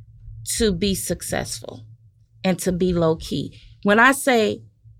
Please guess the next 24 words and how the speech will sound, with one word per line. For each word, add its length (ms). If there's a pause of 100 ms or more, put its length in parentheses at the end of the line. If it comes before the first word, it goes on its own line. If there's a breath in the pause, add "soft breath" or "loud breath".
(200)
no 520
problems, 880 (540)
like, 300 (640)
it 140
just 220
seems 300
almost 500
too 120
good 220
to 80
be 120
true. 260
This 300
kid 280
has 200
caused 500 (580 soft breath)
no 360
problems. 720 (500 loud breath)
And 680 (420)
I'm 240 (260)
about 220
to 80
tear 240
up. 200